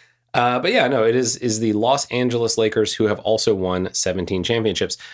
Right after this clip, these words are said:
Now, what is interesting about that, to me anyway, is that the Boston Celtics have won seventeen championships, but only appeared in twenty-two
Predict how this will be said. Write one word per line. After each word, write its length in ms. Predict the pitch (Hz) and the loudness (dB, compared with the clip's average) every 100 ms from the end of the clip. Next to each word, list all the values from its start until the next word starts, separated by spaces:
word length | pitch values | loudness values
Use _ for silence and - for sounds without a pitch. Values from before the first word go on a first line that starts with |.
| - | -2
Now, 100 | 127 | 0
what 120 | 127 | 2
is 200 | 123 - - | 0 -2 -2
interesting 680 | 180 240 185 147 110 98 90 | -2 0 -2 0 0 0 -2
about 300 | 95 92 92 | -2 -2 -2
that, 300 | 87 - - _ - | -4 -6 -12 _ -6
to 200 | - 90 | -4 -2
me 440 | 90 120 82 80 | 0 -2 -4 -6
anyway, 480 | 78 80 80 123 156 - - - - | -6 -6 -4 -4 -6 -14 -20 -20 -4
is 220 | 120 110 | -2 0
that 340 | 117 110 104 - | 2 2 -2 -6
the 80 | 117 | 0
Boston 260 | 113 196 160 | 2 2 2
Celtics 300 | - 135 113 | 0 0 0
have 140 | 110 | 0
won 380 | 98 135 120 107 | 0 0 2 0
seventeen 500 | - 120 113 - 117 | 0 0 0 0 0
championships, 680 | - 147 120 95 - 90 - - _ - | 0 0 0 0 0 -2 -4 -10 _ -4
but 100 | 113 | 0
only 300 | 135 156 135 | 2 2 2
appeared 460 | - 180 156 113 | 0 0 0 0
in 240 | 110 107 98 | 0 -2 -2
twenty-two 1120 | - 135 123 113 98 - - 196 - - 110 | -4 -2 -2 -4 -4 -4 0 -2 -2 -8 -16